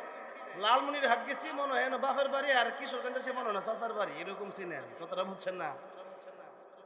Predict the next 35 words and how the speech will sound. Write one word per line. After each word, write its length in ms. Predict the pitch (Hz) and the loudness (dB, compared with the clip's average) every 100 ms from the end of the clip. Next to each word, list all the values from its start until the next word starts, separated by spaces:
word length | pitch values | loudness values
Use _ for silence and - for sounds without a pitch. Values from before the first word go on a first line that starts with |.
| - | -6
তা 140 | 175 | -4
মাঝে 280 | 180 175 202 | -2 -2 -2
মধ্যে 200 | 254 247 | -2 -2
ভয় 300 | 185 202 220 | 2 6 6
হয়, 200 | 202 190 | 6 4
আল্লাহ, 400 | 180 185 180 151 | 4 4 4 4
এই 160 | 151 190 - | 2 -4 -4
তো 80 | 196 | -6
ফেমাস 360 | 208 220 208 190 | -4 0 0 0
হয়ে 160 | 208 214 | -4 -4
যদি 240 | 208 196 | -6 -4
জাহান্নামে 440 | 175 208 202 196 202 | 0 0 2 -2 -2
যাওয়ার 220 | 196 185 | -4 -6
লাগে, 300 | 165 139 - - - - - - - - - - 175 | -6 -8 -10 -12 -14 -14 -16 -16 -16 -18 -18 -10 -4
এই 60 | 202 | -4
ফেমাস 320 | 196 190 165 - | -2 -4 -6 -8
থেকে 120 | 165 | -6
আল্লাহ 160 | 160 160 | -4 -2
তাড়াতাড়ি 340 | 180 185 180 | -2 -2 -6
বাঁচাইয়া 320 | 170 170 185 | -8 -6 -4
দেও 160 | 165 143 | -4 -6
আল্লাহ। 500 | 117 - - - 160 | -10 -12 -14 -12 -10
মসজিদে 240 | 180 196 | -8 -6
ইমামতি 420 | 214 240 247 233 240 | -2 -2 -2 -6 -6
কইরা 200 | 208 170 | -8 -8
খামো, 340 | 170 160 127 - - - - - - - | -8 -12 -12 -16 -18 -18 -20 -20 -20 -16
এই 60 | 147 - | -14 -8
ফেমাস 280 | 180 175 143 | -6 -6 -8
দরকার 260 | 151 151 151 | -12 -12 -14
নাই। 140 | 123 - - - - - - - - - - - - - _ - - | -14 -18 -20 -20 -20 -20 -20 -20 -20 -20 -20 -20 -20 -20 _ -20 -20
যদি 140 | 180 220 | -10 -6
ফেমাস 460 | 233 254 233 - | 2 6 6 6
হইয়া 160 | 226 247 | 4 4
পরিচিত 460 | 240 277 262 262 | 2 -4 -4 -4
হইয়া 440 | 240 214 226 226 | -2 2 4 4